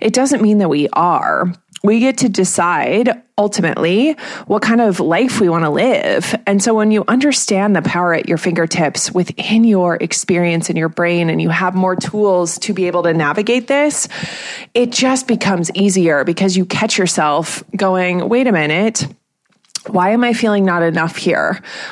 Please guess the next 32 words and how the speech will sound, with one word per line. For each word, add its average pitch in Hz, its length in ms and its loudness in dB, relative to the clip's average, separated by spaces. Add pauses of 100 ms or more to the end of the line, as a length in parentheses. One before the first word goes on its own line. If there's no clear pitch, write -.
Why 202 540 2
am 185 320 0
I 175 160 0
giving 165 420 0 (140)
away 165 200 2
my 160 140 0
power 311 380 0
here? - 560 -4
And 190 100 2
how 202 220 -2
can 247 160 0
I 254 100 0
take 190 240 0
it 165 140 -4
back? - 320 -4
How - 180 -2
can 202 160 0
I 202 80 2
step - 400 -2
back 185 300 -4
into 220 240 2
my 156 140 0
power? 202 600 0 (360)
How 214 120 0
can 226 160 2
I 220 100 2
decide 185 460 0
that 185 100 0
I 165 120 -2
absolutely 170 800 0
belong 170 500 2
here 285 420 2